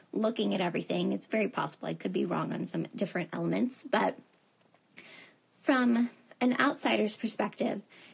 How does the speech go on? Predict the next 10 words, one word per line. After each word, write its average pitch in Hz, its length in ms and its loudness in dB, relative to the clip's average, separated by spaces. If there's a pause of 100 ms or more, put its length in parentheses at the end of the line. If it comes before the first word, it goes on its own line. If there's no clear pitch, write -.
(120)
it 262 120 2
looks 294 240 2
like 330 180 4
personal 240 360 2
development 202 480 2
books - 400 -2
are 208 160 0
harder 285 420 2
to 277 180 -2
get 208 240 0